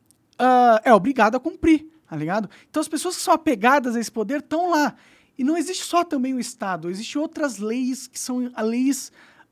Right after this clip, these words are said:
sociais, tá ligado? A, a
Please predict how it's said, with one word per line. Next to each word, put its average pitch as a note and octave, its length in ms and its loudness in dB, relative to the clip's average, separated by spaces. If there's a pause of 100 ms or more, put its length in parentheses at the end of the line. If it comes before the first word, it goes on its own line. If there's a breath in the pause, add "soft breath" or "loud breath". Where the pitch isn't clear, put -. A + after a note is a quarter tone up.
(300)
sociais, G3 1120 -6
tá D#3 80 -16
ligado? D#3+ 540 -8 (320 soft breath)
A, G#3 140 -2
a - 20 4